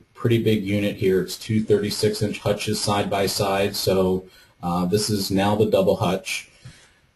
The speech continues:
A, uh, couple things, we did break out the top from that kit. So prior to six point oh,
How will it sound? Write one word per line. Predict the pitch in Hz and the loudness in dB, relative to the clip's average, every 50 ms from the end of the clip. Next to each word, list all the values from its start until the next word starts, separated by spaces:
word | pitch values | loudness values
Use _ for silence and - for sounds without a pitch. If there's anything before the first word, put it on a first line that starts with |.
| _ _ _ _ - | _ _ _ _ 2
A, | 113 | 4
uh, | 117 113 110 107 107 107 | 6 6 6 4 2 0
couple | - - - 165 165 175 - | 0 0 0 2 4 4 4
things, | - 160 151 143 147 143 - - 127 | 6 6 6 6 6 4 2 2 4
we | 123 117 110 | 4 4 4
did | 110 123 135 139 143 131 123 | 4 6 6 6 6 6 6
break | 127 131 131 131 120 - | 6 6 6 6 4 4
out | 120 120 120 120 120 120 - | 4 6 6 6 4 2 0
the | 117 107 107 104 101 98 92 - - | 2 2 2 2 0 -2 -4 -6 -8
top | - - 127 123 120 117 120 120 - | -6 0 2 4 4 4 2 0 -4
from | - - - 110 104 104 | -8 0 2 2 2 2
that | 98 95 92 90 - - | 0 0 -2 -4 -6 -10
kit. | - - - 123 - - - - _ | -8 0 2 2 2 2 -2 -6 _
So | - - - 104 95 92 92 92 92 92 92 92 90 92 90 - | -6 -2 2 2 2 2 2 2 2 2 2 2 0 -2 -4 -6
prior | - - 110 113 110 110 110 | -6 -2 0 2 2 2 2
to | 110 | 0
six | 104 - - 117 110 - | -2 0 0 -2 -2 -2
point | - - 120 110 110 110 | 2 4 6 6 8 6
oh, | 110 110 107 107 110 107 104 104 104 104 | 6 6 6 6 6 6 6 4 2 0